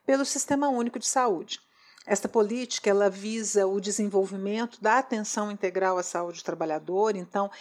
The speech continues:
em qualquer ponto da rede que o trabalhador seja assistido, ela pressupõe que ele vai ser, é, visto e abordado enquanto trabalhador.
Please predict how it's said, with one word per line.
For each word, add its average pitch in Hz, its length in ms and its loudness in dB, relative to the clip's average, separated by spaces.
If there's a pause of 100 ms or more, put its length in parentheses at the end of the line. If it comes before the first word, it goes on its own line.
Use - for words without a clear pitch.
(160)
em 208 80 -2
qualquer 220 440 6 (120)
ponto 247 340 4
da 190 160 2
rede 196 560 2
que - 160 -2
o 190 40 0
trabalhador 185 560 2
seja 196 360 4
assistido, 185 760 0 (320)
ela 196 280 4
pressupõe 233 840 0
que 220 260 -6
ele 214 340 4
vai 202 340 2
ser, 196 380 4 (300)
é, 190 220 2
visto 208 520 -4
e 196 60 6
abordado 190 640 0
enquanto 233 480 -4
trabalhador. 180 720 -4